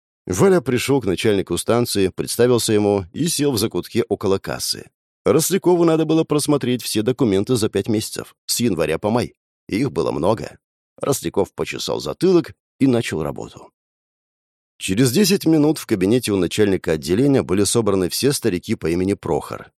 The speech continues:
которые ходили с толстой суковатой палкой в руке, имели серый костюм и были седые и морщинистые. Костенко позвонил к Садчикову, и тот, взяв с собой Читу,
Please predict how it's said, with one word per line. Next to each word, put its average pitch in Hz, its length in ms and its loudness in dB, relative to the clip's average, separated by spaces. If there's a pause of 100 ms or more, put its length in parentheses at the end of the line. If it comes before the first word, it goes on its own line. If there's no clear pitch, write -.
которые 82 320 -2
ходили 90 360 0
с - 80 -4
толстой 95 360 -2
суковатой 78 420 -2
палкой 98 340 0
в 67 60 -6
руке, 120 380 0 (260)
имели 143 360 4
серый 98 280 0
костюм 147 480 0
и 95 80 -6
были 127 380 2
седые 98 480 -2
и 110 120 -4
морщинистые. - 760 -6 (600)
Костенко 143 540 2
позвонил 92 420 0
к - 60 -6
Садчикову, 117 640 2 (160)
и 143 100 2
тот, 180 240 2
взяв 104 300 2
с - 40 -2
собой 87 220 0
Читу, 117 460 0